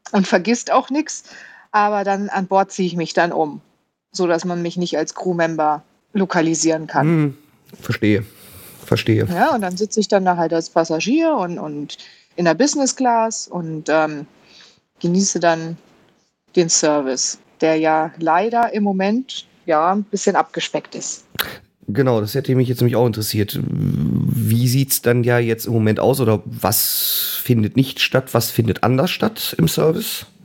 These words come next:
Speaker 1: Also es ist quasi wirklich im Moment nichts vorhanden. Nichts in dem Sinne, jeder kennt es ja, ich kann ja den Ablauf kurz, kurz erläutern. Dann
Speaker 2: Mhm,
Speaker 1: kriegst du halt
Speaker 2: gerne.
Speaker 1: am Anfang so einen Welcome-Drink, wenn du an Bord kommst, ne? So, so ein Sekt oder ein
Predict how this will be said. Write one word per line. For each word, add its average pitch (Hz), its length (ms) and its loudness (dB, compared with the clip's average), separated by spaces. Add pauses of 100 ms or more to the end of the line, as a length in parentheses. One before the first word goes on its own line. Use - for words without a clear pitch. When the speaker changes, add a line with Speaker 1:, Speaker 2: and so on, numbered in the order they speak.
(840)
Speaker 1:
Also 202 220 2
es 185 220 -8
ist - 360 -2
quasi 214 540 2
wirklich 208 560 -2 (220)
im 202 100 2
Moment 196 380 2
nichts 190 420 0
vorhanden. 165 720 -2
Nichts 233 260 2
in 202 120 4
dem 233 240 2
Sinne, 226 340 -2 (360)
jeder 196 280 2
kennt 214 280 -2
es 208 120 -2
ja, 180 80 4
ich 180 100 0
kann 185 180 0
ja 185 80 -2
den 170 200 -4
Ablauf 170 360 0
kurz, - 440 -6
kurz 180 240 0
erläutern. 175 500 2
Dann 160 320 0
Speaker 2:
Mhm, 208 40 2
Speaker 1:
kriegst - 260 -2
du 180 60 4
halt 170 100 2
Speaker 2:
gerne. 107 160 6
Speaker 1:
am - 120 0
Anfang 170 360 -2
so 170 100 2
einen 156 120 -2
Welcome-Drink, 269 800 0
wenn 254 160 2
du 247 60 0
an 226 160 0
Bord 233 280 0
kommst, 240 480 -2
ne? 214 160 2
So, 180 200 -2
so 165 80 -8
ein 156 140 -8
Sekt 233 400 -2
oder - 200 -8
ein - 240 -14